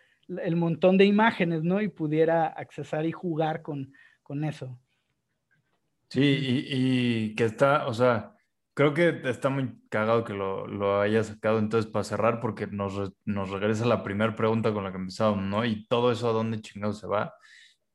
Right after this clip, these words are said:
Speaker 2: Pero lo que me gustó es que sobre todo lo vemos en, en algo tan, o sea, que digo, a veces se nos olvida, pero puta, todo lo que estamos haciendo ahorita,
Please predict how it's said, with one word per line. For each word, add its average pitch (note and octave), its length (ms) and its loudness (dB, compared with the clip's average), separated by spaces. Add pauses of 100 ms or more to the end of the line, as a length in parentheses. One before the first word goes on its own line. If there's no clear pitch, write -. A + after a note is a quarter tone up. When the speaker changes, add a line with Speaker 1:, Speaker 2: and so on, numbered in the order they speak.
Speaker 2:
Pero B2+ 600 4
lo B2 220 4
que B2 80 0
me B2 140 2
gustó B2 340 2
es C#3+ 80 0
que D3+ 140 -4
sobre A2 300 -2
todo C3 260 0
lo A#2 140 0
vemos A2+ 420 -4
en, G2+ 340 -10 (1000)
en B2 300 0
algo C#3+ 320 2
tan, A2+ 400 2
o A2+ 100 -6
sea, A#2+ 200 0
que B2 80 -2
digo, C3+ 200 2
a A#2 40 4
veces C3 260 -2
se A#2+ 80 -4
nos G#2 220 -6
olvida, A#2 480 0
pero F#2+ 220 -8
puta, G2+ 400 -8 (560)
todo C3+ 220 2
lo B2 120 4
que - 60 -8
estamos A#2+ 300 0
haciendo A2+ 300 -2
ahorita, G#2+ 600 0